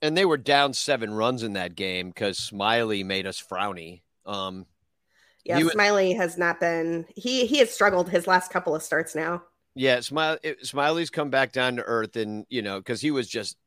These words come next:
Speaker 1: brilliantly excellent and now been bad. He gave up seven runs on nine hits in that game.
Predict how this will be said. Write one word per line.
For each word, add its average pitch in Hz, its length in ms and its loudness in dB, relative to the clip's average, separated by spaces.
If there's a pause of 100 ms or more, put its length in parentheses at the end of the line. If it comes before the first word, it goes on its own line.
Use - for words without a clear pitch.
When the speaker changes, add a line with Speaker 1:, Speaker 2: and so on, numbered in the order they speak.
(160)
Speaker 1:
brilliantly 123 840 0
excellent 98 640 -6
and 107 200 -4
now 110 420 0 (100)
been 104 240 -2
bad. 98 160 0
He 95 60 -8
gave 104 160 -4
up 101 140 -8
seven 123 440 -2
runs 107 300 -2
on 95 140 -6
nine 95 200 -6
hits 95 240 -8
in 95 60 -8
that 90 180 -6
game. 92 240 -6